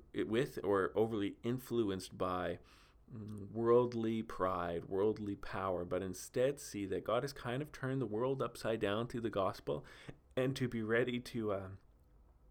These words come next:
live in a way that looks upside down to other people so that we can walk right side up with God. And so let's s-, pick up from chapter two in verse six. It says,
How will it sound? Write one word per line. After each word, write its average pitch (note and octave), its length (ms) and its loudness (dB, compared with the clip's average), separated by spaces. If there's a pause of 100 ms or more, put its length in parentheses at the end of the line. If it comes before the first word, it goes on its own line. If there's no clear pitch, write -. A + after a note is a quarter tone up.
(720)
live A#2 220 0
in B2 80 4
a A2 40 2
way A2 180 4
that G#2 240 2
looks A#2+ 440 -2
upside A#2 380 -4
down F#2+ 240 -4
to - 120 -10
other F#2 160 -4
people G#2+ 340 -8
so - 160 -10
that F#2+ 140 0
we F#2 80 -4
can F2+ 200 -6
walk F2+ 260 -2
right - 260 -4
side E2 280 -4
up - 180 -6
with E2 140 -8
God. - 340 -10 (800)
And G#2+ 140 -6
so A2 260 2
let's C3 380 6
s-, - 320 -8
pick C3 200 -4
up G#2+ 220 2
from F2+ 520 0 (1080)
chapter A2+ 400 -2
two F#2+ 540 -4
in F2+ 180 -8
verse F#2 320 -4
six. - 340 -10
It G2+ 120 -14
says, G2 320 -4